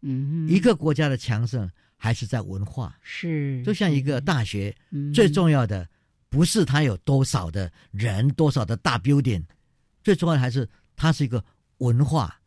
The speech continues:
Speaker 1: 嗯哼。
Speaker 2: 能够提倡文化的地方。
Speaker 1: 耶。
Speaker 2: 那科技文化、人的，人文、文明、生态各方面都是很重要的。所以我们这一次在那边，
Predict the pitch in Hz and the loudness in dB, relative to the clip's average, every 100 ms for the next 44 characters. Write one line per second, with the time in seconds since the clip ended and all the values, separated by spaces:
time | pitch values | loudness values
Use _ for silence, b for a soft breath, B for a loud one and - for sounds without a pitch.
0 | _ 131 131 135 147 110 107 127 147 - | _ -8 -6 -6 -4 0 2 2 0 -4
1 | - 117 135 110 - 101 101 104 87 82 | -6 -4 -2 -4 -4 -4 -2 -4 -6 -8
2 | 85 - 82 87 147 143 151 156 175 156 | -8 -8 -8 -10 -8 -6 -4 -2 0 0
3 | 175 190 110 107 127 110 - _ _ - | 2 0 -2 -2 -4 -6 -10 _ _ -6
4 | 110 127 143 113 _ - 98 147 135 117 | -2 0 0 -4 _ -6 0 2 2 -2
5 | 135 _ _ _ _ 120 147 117 107 113 | -6 _ _ _ _ 0 2 2 -2 -8
6 | _ _ _ - 151 156 147 87 - 147 | _ _ _ 0 2 4 2 0 0 2
7 | 123 123 95 - _ _ _ _ 170 156 | 2 0 -4 -10 _ _ _ _ 2 4
8 | 160 101 87 165 113 98 78 87 - 185 | 2 0 -2 -2 -2 -4 -6 -10 -6 -4
9 | 120 143 151 b b b 220 170 135 151 | -2 -2 -4 b b b 2 2 2 0
10 | 107 139 120 113 110 110 | -2 -2 -2 -2 -2 -2